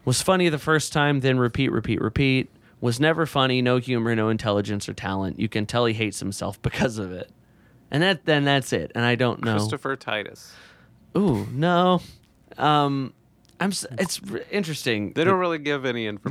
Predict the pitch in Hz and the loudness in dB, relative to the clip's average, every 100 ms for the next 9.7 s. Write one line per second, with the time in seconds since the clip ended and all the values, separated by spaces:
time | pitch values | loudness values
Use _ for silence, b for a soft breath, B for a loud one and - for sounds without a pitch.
0 | 147 143 185 196 160 135 120 117 165 151 | -2 2 4 6 4 2 -2 -2 -4 -6
1 | - - 190 127 - 107 98 - - - | -6 -2 0 0 -2 -4 -4 -4 -10 -12
2 | - 160 - 180 - 339 381 160 127 127 | -2 -2 0 -4 0 2 2 2 0 0
3 | 139 240 160 147 135 131 - 143 131 127 | 6 6 6 2 -2 -4 -2 2 4 2
4 | 120 b b b b b b b - 160 | 0 b b b b b b b -2 0
5 | 135 135 117 113 110 - - _ _ 156 | 0 -2 -2 -2 -2 -6 -20 _ _ -12
6 | 143 151 143 160 135 156 139 127 _ - | -10 -8 -2 -2 0 0 0 -2 _ -8
7 | - 170 - 143 156 131 151 147 208 196 | 0 0 0 0 0 2 2 2 2 0
8 | 180 160 _ _ _ _ 175 160 143 135 | 0 -6 _ _ _ _ -4 -2 -4 -6
9 | - 110 101 101 - - | -6 -4 -4 -6 -8 -12